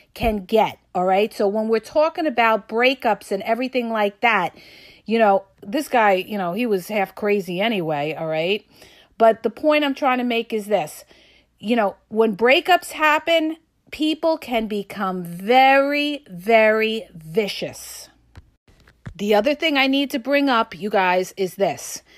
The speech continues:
If you're dating somebody and you're at the point and you have sex with them,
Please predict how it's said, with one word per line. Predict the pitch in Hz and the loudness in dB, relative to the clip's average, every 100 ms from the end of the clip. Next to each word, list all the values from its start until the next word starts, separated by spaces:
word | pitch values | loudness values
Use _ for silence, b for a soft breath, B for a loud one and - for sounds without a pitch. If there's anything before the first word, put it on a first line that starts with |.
| b b b - | b b b 0
If | 202 202 240 | 2 2 -2
you're | 247 330 370 392 | -2 2 2 2
dating | - 285 269 262 | 2 0 2 0
somebody | 254 233 214 196 185 175 170 - | -2 -4 -2 0 0 0 -4 -6
and | 185 185 | -6 -4
you're | 180 202 | 0 0
at | - | 0
the | - | -8
point | - 311 285 262 | -4 0 0 0
and | 226 | -4
you | 233 | -2
have | 294 302 | -2 -2
sex | - 285 - 277 | 0 0 -2 -8
with | 262 | -2
them, | 254 254 254 254 | 2 4 2 0